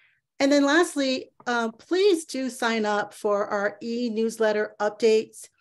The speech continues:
Um, it is a, a real-time update that we provide whenever there's something new to let the public know about the construction process. And that, uh, email address is C C D dot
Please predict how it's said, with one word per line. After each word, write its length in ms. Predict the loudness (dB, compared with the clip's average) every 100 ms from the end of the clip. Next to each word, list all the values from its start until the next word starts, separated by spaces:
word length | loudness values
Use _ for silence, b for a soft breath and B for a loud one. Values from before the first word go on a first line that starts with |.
| _ _ _ -10
Um, 320 | -4 -2 -4 2
it 160 | 2
is 460 | 4 2 0 -2 -8 -8
a, 240 | -4 -4 -2
a 120 | -4
real-time 640 | 2 4 4 0 -6 -6 -4
update 460 | -4 0 0 2
that 120 | -2 -4
we 120 | -8
provide 580 | -6 -2 0 0 -2 -6 b b _
whenever 420 | -6 -2 2 2 2
there's 280 | 0 -2
something 400 | -4 -8 -6 -4
new 260 | -2 -2 -4
to 220 | -4 -4
let 300 | -2 -4 -4
the 60 | -8
public 340 | -4 -4 -4
know 220 | -4 -2
about 340 | 0 0 -2 -6 -10
the 200 | -6 -4
construction 520 | -4 -2 -4 -4 -8
process. 600 | -6 -6 -4 -4 -6 -10 B B B B -4
And 180 | 0 2
that, 340 | 2 0 -4 -4
uh, 220 | -2 0 -2
email 240 | -2 -2
address 460 | -2 0 -2 -2 -4
is 340 | -2 -2 -6 -20
C 280 | -12 -8 -6
C 300 | -2 -2 -2
D 480 | 0 0 -2 -4 _ _ _ _ _ 0
dot 340 | 2 2 -2